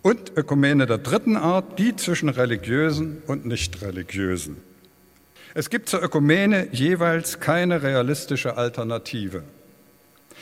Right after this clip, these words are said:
Einfach im Nebeneinander abgeschottet zu leben, wollen wir vielleicht, können wir aber nicht mehr, weil, wie gesagt,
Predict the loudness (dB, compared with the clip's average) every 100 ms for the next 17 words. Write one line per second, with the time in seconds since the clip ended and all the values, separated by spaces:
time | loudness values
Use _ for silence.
0 | -20 -2 0 2 0 2 2 4 4 2
1 | 2 2 2 2 0 0 -4 -2 -4 -2
2 | -2 -2 -8 -4 -2 0 0 0 -2 -4
3 | -8 -10 0 4 4 4 2 0 0 0
4 | 0 -2 -8 -16 -20 -8 0 2 4 4
5 | 2 2 0 0 -2 -2 2 2 0 -4
6 | -8 0 0 2 0 -2 2 2 2 0